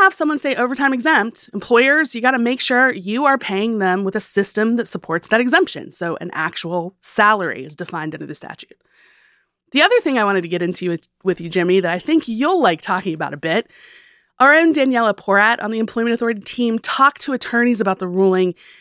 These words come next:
and they told her that dissent from Kavanaugh hints at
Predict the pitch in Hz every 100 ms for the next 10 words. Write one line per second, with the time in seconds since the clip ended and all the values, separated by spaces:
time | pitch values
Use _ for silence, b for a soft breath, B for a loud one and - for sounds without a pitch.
0 | b b 226 240 277 494 - 339 381 294
1 | 247 196 202 208 220 - 214 190 202 196
2 | - 185 185 170 151 143 151 _ - 285
3 | 285 - - 214 202